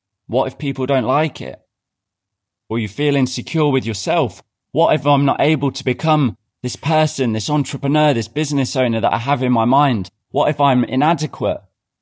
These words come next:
Thinking that you're not good enough.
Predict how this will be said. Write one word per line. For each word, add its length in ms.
Thinking 300
that 100
you're 100
not 220
good 180
enough. 460